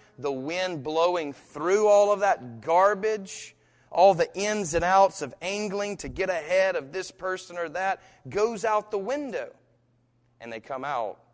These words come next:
unified in the Spirit, and people say, "Man, it's only nine thirty in the morning. These people are drunk. They're crunk.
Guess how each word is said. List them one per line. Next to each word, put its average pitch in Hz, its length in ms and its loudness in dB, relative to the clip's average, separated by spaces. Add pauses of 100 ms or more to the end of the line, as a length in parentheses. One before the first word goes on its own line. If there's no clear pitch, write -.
(340)
unified 104 880 -8
in 135 180 -12
the 147 60 -14
Spirit, 104 440 -12
and 101 80 -18
people 107 160 -12
say, 98 220 -14 (800)
"Man, 269 80 -8
it's 302 100 -8
only 143 140 -2
nine 180 340 -2
thirty 233 240 -4
in 233 80 -8
the 240 40 -6
morning. 269 280 -2
These 285 80 -10
people 180 240 -6
are 156 80 -4
drunk. 294 580 0 (1300)
They're 240 180 0
crunk. 302 600 2